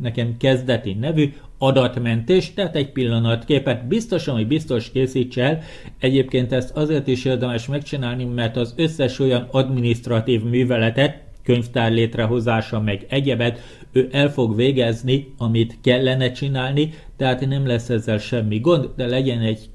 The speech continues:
kezdeti, azaz akármilyen elnevezésű, kezdeti visszaállítási pontot, egy darab pillanatképet.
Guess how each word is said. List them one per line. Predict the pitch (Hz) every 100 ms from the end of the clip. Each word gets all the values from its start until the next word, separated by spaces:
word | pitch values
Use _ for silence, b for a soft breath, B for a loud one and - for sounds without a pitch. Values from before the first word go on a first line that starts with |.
| -
kezdeti, | 151 147 120 110 107 - 117 175 - - -
azaz | 120 117 113 123 -
akármilyen | 127 127 107 104 107 104 101 -
elnevezésű, | 123 151 160 147 131 123 131 131 B B B
kezdeti | 240 185 135 135 123 123 110 - -
visszaállítási | 123 151 139 117 110 113 117 101 107 107
pontot, | - 170 143 120 113 -
egy | 127 139 156
darab | 143 135 123 120 113 - - -
pillanatképet. | 135 143 143 135 127 - 123 120 107